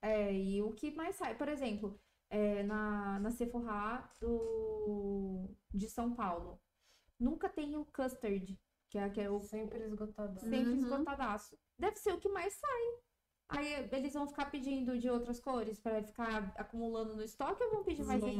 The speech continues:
Speaker 2: Vão
Speaker 1: custard?
Speaker 2: pedir, vão pedir mais o custard.
Speaker 1: Então tem isso. Eu acho que vale a marca, é, ter, é, a disponibilidade e os lojistas também seguirem de acordo com, com a
Speaker 3: Sim.
Speaker 1: demanda. Eu acho que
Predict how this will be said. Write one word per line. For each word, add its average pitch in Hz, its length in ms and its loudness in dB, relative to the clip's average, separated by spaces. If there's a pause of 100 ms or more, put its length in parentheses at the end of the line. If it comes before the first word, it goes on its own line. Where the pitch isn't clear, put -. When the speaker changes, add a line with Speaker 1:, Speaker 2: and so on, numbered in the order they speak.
Speaker 2:
Vão 196 60 4
Speaker 1:
custard? 208 260 4
Speaker 2:
pedir, 185 400 0 (260)
vão 190 140 -4
pedir 185 240 -8
mais 185 160 -4
o 196 60 -2
custard. 180 260 -10 (2000)
Speaker 1:
Então 214 320 2
tem 285 340 0
isso. 202 340 -4 (140)
Eu 208 80 4
acho 208 300 4
que 233 340 0
vale 220 340 2
a 220 80 0
marca, 208 640 -2 (280)
é, 190 180 2 (180)
ter, 226 460 2
é, 208 280 0
a 185 260 0
disponibilidade 196 1080 0 (800)
e 240 80 6
os 240 120 4
lojistas 262 640 -2
também 294 400 -2
seguirem 294 420 -4
de 294 80 -2
acordo 294 400 -2
com, - 200 -4 (600)
com 277 60 0
a 277 60 6
Speaker 3:
Sim. - 60 0
Speaker 1:
demanda. 233 760 0 (160)
Eu 196 180 2
acho 202 260 0
que 233 640 -2